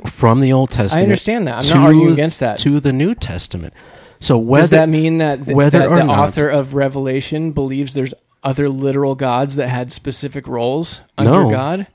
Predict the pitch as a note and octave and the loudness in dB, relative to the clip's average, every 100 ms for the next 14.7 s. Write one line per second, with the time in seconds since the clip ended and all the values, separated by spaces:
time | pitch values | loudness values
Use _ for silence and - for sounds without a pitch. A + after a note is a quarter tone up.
0 | _ F#3+ B3+ D#3 C3 C#3 - B2+ - D3+ | _ -6 -4 -4 -4 -8 -2 0 2 2
1 | C3+ D#3+ D#3 C#3+ E3+ D#3+ - - - - | 0 0 -6 -6 -6 -6 -8 -18 -18 0
2 | F#3 E3+ C#3 C3 C3+ C#3+ D3+ C3 B2 B2 | 4 4 4 2 2 2 2 4 4 2
3 | - F3 C#3+ C#3+ C#3 C3 - - - - | 2 2 4 2 4 2 0 -8 -20 -20
4 | - - - B2+ C#3+ - B2+ A#2+ C3+ C3 | -20 -4 0 4 4 4 2 4 4 4
5 | D3+ - - D3 F3 G3+ F3+ D#3 D#3 C#3+ | 2 -2 -4 0 2 4 6 4 2 0
6 | C3+ C3 C3 A#2 A#2 B2 B2 B2 B2+ B2+ | 0 0 0 2 4 2 2 2 4 4
7 | B2 B2+ B2+ B2 B2+ A#2+ A2+ A#2 B2 C3+ | 4 2 0 0 -4 0 0 0 -2 -4
8 | D#3 - C3+ A#2+ A#2 B2 - D#3 E3+ C#3+ | -4 -2 0 2 0 -2 -2 0 0 -2
9 | C3 B2 A#2+ B2 D3 - - A#2+ - C3 | -2 -2 -2 -2 -2 -4 -8 -8 -8 -8
10 | D3 - C#3+ D3+ E3 - G#2+ E2+ - A2+ | -8 -6 -2 -2 -4 -8 -8 -10 -10 -12
11 | - - - - _ - - G2+ G2 A2 | -14 -20 -20 -20 _ -10 -6 -4 -4 -4
12 | G2 G#2 A2+ _ _ _ _ _ _ - | -4 -6 -8 _ _ _ _ _ _ -4
13 | G#2+ G2+ A2 G#2 A2 A2 G#2 - G#2+ A2+ | -2 0 0 0 0 -2 -4 -4 -2 -2
14 | A2 G#2 G2+ - G#2 F#2+ F#2+ | -2 -4 -6 -6 -6 -4 -6